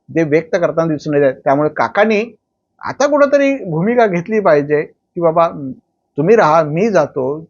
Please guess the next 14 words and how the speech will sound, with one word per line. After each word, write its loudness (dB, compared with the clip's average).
किंवा 0
मीच 0
बाहेर 2
पडतो," -2
अशी -6
भूमिका 0
घेतली -2
असती -4
तर -6
काकांचं 0
महत्त्व 2
मातोश्रीवर 0
वाढलं 4
असतं. 0